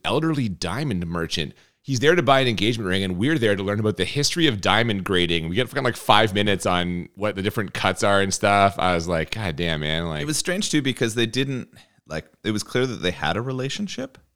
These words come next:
Speaker 2: Like, they knew each other, um, but we don't know much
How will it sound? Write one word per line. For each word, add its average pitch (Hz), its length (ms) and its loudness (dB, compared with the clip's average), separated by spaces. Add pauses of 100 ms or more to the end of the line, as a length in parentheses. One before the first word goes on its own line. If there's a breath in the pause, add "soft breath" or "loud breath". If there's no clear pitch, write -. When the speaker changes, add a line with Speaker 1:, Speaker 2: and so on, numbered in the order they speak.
(240)
Speaker 2:
Like, 78 140 -8
they 82 120 0
knew 90 220 0
each 107 180 -2
other, 73 480 -2
um, 78 420 -2
but 90 300 0 (400 soft breath)
we 113 80 -2
don't 190 240 0
know 104 380 2
much 101 320 2